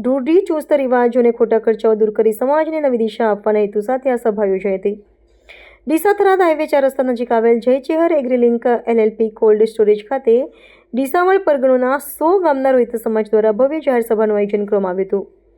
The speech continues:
મારો સમાજ શ્રેષ્ઠ સમાજ, મારો સમાજ એક સમાજના સૂત્ર સાથે યોજાયેલી આ સભામાં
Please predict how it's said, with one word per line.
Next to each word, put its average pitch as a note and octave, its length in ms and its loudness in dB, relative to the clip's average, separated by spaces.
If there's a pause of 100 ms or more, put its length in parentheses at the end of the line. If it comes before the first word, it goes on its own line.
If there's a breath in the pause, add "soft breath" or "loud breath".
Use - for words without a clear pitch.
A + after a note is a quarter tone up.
(540 soft breath)
મારો D#4 200 2
સમાજ F#4+ 500 2
શ્રેષ્ઠ D#4 460 0
સમાજ, C#4 480 -2
મારો A#3+ 180 2
સમાજ A#3 360 -2
એક A3+ 120 0
સમાજના A3 440 -2
સૂત્ર G#3+ 280 0
સાથે G#3 280 -2
યોજાયેલી G#3 480 0
આ G3+ 40 0
સભામાં A3+ 540 -4